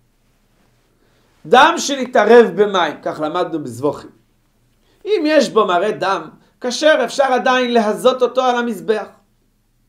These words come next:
נתערב ביין, רואים אותו כאילו הוא מים.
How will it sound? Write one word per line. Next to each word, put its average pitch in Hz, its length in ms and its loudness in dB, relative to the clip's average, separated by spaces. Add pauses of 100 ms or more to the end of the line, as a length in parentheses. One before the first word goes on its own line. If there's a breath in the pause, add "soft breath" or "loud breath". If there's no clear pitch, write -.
(840)
נתערב 143 540 0
ביין, 196 440 0
רואים 285 300 0
אותו 285 280 2
כאילו 311 300 0
הוא 294 140 0
מים. 247 340 -2